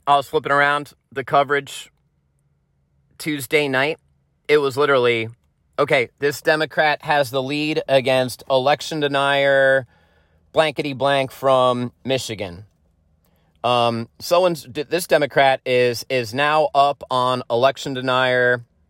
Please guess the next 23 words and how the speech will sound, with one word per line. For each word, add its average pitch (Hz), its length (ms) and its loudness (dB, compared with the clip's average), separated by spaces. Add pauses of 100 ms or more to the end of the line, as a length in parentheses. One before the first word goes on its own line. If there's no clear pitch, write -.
(960)
blank. 113 380 -2 (540)
They 139 100 2
weren't 196 180 2
calling 233 220 4
them 233 120 0
Republicans. 185 1120 -2
They 143 100 0
weren't 185 240 -2
saying 190 280 -2
G 175 180 -4
O 185 80 -2
P 185 180 -8
members 170 560 0
or 135 160 -4
first-time 175 580 -2
candidate 165 720 0
or 147 400 2
incumbent. 165 1000 -4 (1120)
They 156 120 4
were 160 100 6
all 160 160 2
election 143 300 -6
deniers. 110 680 -10